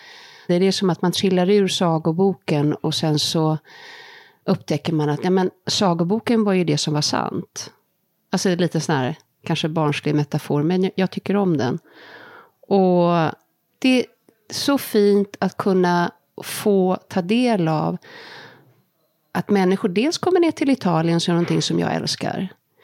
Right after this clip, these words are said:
Dels att linka ihop det här med gamla vänner, för det är ju som en familj med människor som vi känner sedan nittiotalet. Och det är allt från de som städar här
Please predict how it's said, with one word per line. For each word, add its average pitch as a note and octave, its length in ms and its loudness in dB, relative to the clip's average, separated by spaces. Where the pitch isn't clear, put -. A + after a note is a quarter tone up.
Dels B3+ 500 -2
att C4+ 120 0
linka A#3 480 2
ihop G3 600 0
det G3 80 -2
här E3+ 260 0
med E3 160 0
gamla D#3+ 340 0
vänner, F3 560 2
för G3+ 140 -4
det G#3 80 0
är B3 40 2
ju D4+ 60 0
som A3+ 200 0
en E3 60 -2
familj G#3 680 -2
med F#3+ 140 2
människor F3+ 360 0
som G3 200 -2
vi E3+ 100 2
känner G#3+ 460 -2
sedan F3+ 440 -6
nittiotalet. - 840 -8
Och - 180 -10
det A#3 140 0
är - 60 -4
allt C4 280 -2
från A3 160 0
de F3+ 160 2
som F3 180 -4
städar F3+ 600 -2
här G#3+ 320 -2